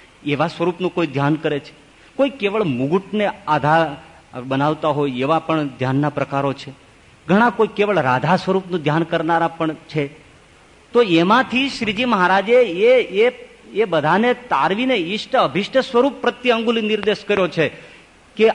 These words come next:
આ ગોલોક સ્થિત મૂળ સ્વરૂપ છે એનું ધ્યાન કર. ગોલોકમાં ન તો બાલકૃષ્ણ સ્વરૂપ છે, ન તો કેવળ યોગેશ્વર સ્વરૂપ છે. ત્યાં તો રાધિકાજીએ સહિત ભગવાન શ્રી કૃષ્ણ બિરાજે છે, માટે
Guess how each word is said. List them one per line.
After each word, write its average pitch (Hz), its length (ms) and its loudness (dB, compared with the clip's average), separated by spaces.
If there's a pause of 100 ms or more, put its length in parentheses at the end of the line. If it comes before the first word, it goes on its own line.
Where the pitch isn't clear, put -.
(120)
આ 220 140 4 (120)
ગોલોક 226 540 6
સ્થિત 254 360 -2 (100)
મૂળ 202 320 4
સ્વરૂપ 180 480 0
છે 147 180 -2 (480)
એનું 180 300 4
ધ્યાન 113 380 -6
કર. 98 220 -16 (880)
ગોલોકમાં 247 460 4
ન 247 100 4
તો 247 140 2
બાલકૃષ્ણ 214 600 0
સ્વરૂપ 233 320 0
છે, 254 140 0 (300)
ન 123 140 -4
તો 180 180 0
કેવળ 143 380 -4
યોગેશ્વર 127 540 -4
સ્વરૂપ 131 340 -6
છે. 113 160 -10 (300)
ત્યાં 139 240 -4
તો 170 140 -4
રાધિકાજીએ 131 760 -2
સહિત 127 380 -4
ભગવાન 117 380 -2
શ્રી 117 300 -10
કૃષ્ણ 135 360 -4
બિરાજે 113 480 0
છે, 151 140 -6 (260)
માટે 143 280 -4